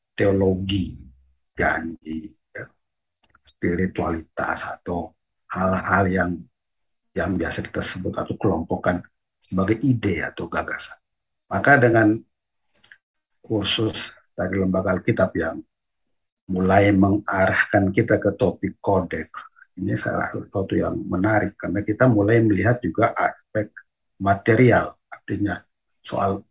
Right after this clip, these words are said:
materialitas dari teks. Ya. Bagaimana teks itu memang lahir dari materi yang konkret, bagaimana mereka dahulu menulis, caranya, ukurannya, bentuk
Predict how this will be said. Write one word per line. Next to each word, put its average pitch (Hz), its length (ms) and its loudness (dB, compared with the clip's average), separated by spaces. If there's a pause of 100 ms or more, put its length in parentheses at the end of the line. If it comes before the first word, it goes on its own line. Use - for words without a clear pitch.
(140)
materialitas 101 1200 2
dari 87 320 -2
teks. - 480 -8
Ya. - 80 -10 (640)
Bagaimana 90 480 0
teks - 400 0
itu 156 160 2
memang 147 320 4
lahir 156 400 2
dari - 320 4
materi 147 480 4
yang 113 160 4
konkret, 127 560 2 (480)
bagaimana 120 400 6
mereka 120 320 4
dahulu 110 560 2
menulis, 117 640 2 (720)
caranya, 117 960 2 (400)
ukurannya, 120 720 2
bentuk - 560 -2